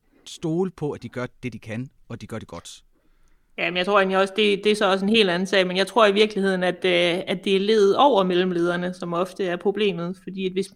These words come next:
Speaker 2: de ikke begynder at efterspørge noget nyt af deres mellemledere, så får de ikke noget nyt.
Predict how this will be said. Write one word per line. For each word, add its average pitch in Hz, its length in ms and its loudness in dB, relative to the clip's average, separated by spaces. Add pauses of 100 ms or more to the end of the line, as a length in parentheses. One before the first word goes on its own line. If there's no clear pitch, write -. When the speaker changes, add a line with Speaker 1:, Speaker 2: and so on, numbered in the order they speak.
Speaker 2:
de 240 60 0
ikke 240 100 -2
begynder 233 320 2
at 226 100 2
efterspørge 220 540 0
noget 196 180 0
nyt 233 140 2
af 208 80 4
deres 175 280 -2
mellemledere, 180 460 -4
så 190 100 -12
får 226 200 -2
de 190 100 -2
ikke 170 160 -4
noget 170 160 -6
nyt. 175 200 -8